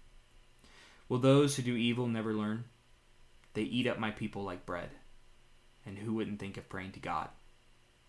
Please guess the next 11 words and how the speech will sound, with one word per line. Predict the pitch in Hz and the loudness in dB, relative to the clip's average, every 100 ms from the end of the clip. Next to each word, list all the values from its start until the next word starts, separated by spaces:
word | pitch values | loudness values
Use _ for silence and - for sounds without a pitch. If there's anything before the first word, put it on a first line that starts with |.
| - | -20
Terror | - 107 107 98 | -6 -4 -2 -4
will | 101 98 | -6 -8
grip | 101 92 - | -8 -8 -10
them, | 82 131 - - - - - - - | -12 -12 -18 -20 -20 -20 -20 -20 -10
terror | 113 110 104 98 - | -4 -2 -2 -4 -6
like | 104 101 - | -6 -6 -6
they | 104 101 98 104 - | -4 -2 -2 -6 -16
have | - 101 | -16 -10
never | 98 107 101 | -8 -6 -6
known | 95 92 104 - | -6 -8 -12 -16
before. | - - 95 104 | -16 -12 -10 -10